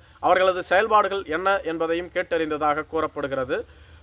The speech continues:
இந்த விசாரணைக்கு பின்பு அனைத்து மாவட்ட செயலாளர்களையும் அழைத்து அவர்களுக்கான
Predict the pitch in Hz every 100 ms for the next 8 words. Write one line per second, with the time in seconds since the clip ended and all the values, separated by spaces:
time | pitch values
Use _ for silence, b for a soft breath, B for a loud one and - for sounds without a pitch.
0 | _ 185 214 208 262 156 175 226 233 226
1 | 214 220 214 170 165 165 180 190 185 -
2 | 165 240 - 208 190 202 208 - 180 175
3 | 170 170 160 160 170 185 - 127 160 -
4 | 175 185 170 b b 147 185 180 170 180